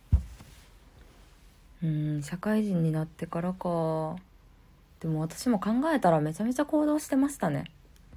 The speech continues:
うん、頑張って。合コンはなんか自分に合わへんなとか、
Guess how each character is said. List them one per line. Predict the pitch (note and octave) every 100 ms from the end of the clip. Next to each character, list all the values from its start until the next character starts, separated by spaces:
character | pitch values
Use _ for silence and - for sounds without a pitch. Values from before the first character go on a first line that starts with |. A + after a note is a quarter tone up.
| - -
う | D#3
ん、 | D3+ D3+ D3 D3
頑 | D3+ D3+
張 | D#3
っ |
て。 | - D3 - - - - - - - - - - - - - - - - - -
合 | F3
コ | F#3 F#3
ン | F3
は | E3+ E3 - - - -
な | E3
ん | D3+
か | D3+
自 | D3+ E3+
分 | F3 F3+
に | F#3
合 | D#3+
わ | E3
へ | E3
ん | C#3+ C#3+
な | D3
と | C#3+
か、 | - D3+ D3 C#3+